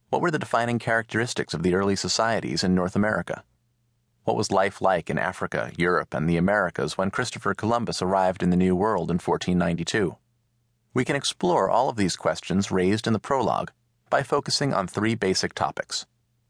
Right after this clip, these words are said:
First, arrival and adaptation. Second,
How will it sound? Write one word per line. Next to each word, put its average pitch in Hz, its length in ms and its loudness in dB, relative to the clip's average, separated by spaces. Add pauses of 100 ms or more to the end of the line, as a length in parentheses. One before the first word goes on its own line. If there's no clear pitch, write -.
(220)
First, - 520 -2 (320)
arrival 92 480 2
and 101 160 0
adaptation. 87 680 0 (540)
Second, 107 480 -2